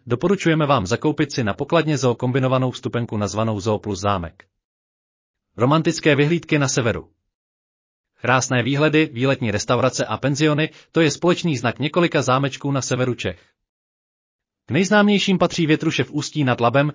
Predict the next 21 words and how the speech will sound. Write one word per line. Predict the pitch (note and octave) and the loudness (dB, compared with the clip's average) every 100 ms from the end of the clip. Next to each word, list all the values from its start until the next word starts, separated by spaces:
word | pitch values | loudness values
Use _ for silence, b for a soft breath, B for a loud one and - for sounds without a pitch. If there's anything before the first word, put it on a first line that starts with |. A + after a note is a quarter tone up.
| _ | _
kromě | C3 C3 G2 | -2 0 2
zámečku | A2 C3 C3+ B2 | 2 0 -2 -6
s | - | -4
rozhlednou, | B2+ D3 E3 D#3+ E3 - - | -2 0 0 2 -2 -6 -6
restaurací | B2+ - C#3+ D3+ - E3 | -4 0 0 0 0 -4
a | B2+ | -2
hotelem | A2+ C#3+ F3 E3+ D3+ | -2 0 2 2 0
tu | A2 | -2
najdete | G#2 D3 D3+ E3+ | 0 0 0 0
i | A#2+ | -4
přírodní | A2 C#3+ D3 D3 D3 C3 | -8 -2 0 0 0 -2
a | A#2+ | -4
zrcadlové | C3 C3 D3+ C#3 B2+ | -4 -2 0 2 0
bludiště, | G2+ B2+ C#3+ - C3+ - _ | 0 -4 -4 -2 -2 -4 _
výlet | G2+ C3 B2 - | -6 -2 -2 -4
z | |
centra | - C3+ C3 | -4 -2 0
města | A2 A#2+ - A2+ | -2 -2 -2 0
navíc | A2+ G#2 - | 0 -4 -6
zpestří | - - - C3+ | -8 -8 -4 -2
lanovka. | B2 B2 - | 0 -2 -8